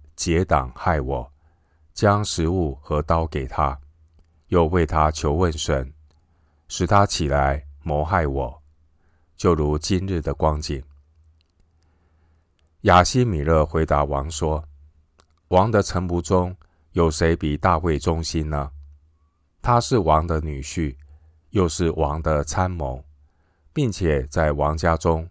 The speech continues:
是尊贵的。我岂是从今日才为他求问神呢？断不是这样。王不要将罪归我和我父的全家，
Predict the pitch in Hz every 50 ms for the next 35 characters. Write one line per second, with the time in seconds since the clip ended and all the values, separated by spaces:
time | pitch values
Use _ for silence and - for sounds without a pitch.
0 | - - - - 87 80 71 69 69 - - 87 87 90 - 87 80 71 65 -
1 | 69 65 67 - - - _ _ _ _ _ _ _ _ _ _ _ _ _ _
2 | _ _ _ - 87 85 87 95 98 - - 80 76 - - 90 82 76 - -
3 | 80 76 76 80 78 - 107 101 104 101 98 85 71 69 - - - - - -
4 | - - 78 76 76 90 82 78 - 80 78 78 - - 76 71 78 92 90 78
5 | 76 - - 67 65 69 73 73 73 78 - - - - - _ _ _ _ _
6 | _ _ _ _ _ _ - 135 120 101 85 73 76 76 - - 82 73 - -
7 | 76 69 67 71 69 65 65 - - - _ _ _ _ _ _ _ _ _ _
8 | _ _ _ _ _ _ _ _ - 90 87 87 95 113 117 - 92 92 95 92
9 | 87 82 - - 92 92 92 90 - 104 92 85 78 69 67 - - - - -
10 | _ _ _ _ - - 113 113 110 95 85 73 69 65 67 - - - _ -
11 | - 82 80 82 78 73 71 69 - 90 82 73 73 69 - - 73 67 69 73
12 | - 82 76 73 76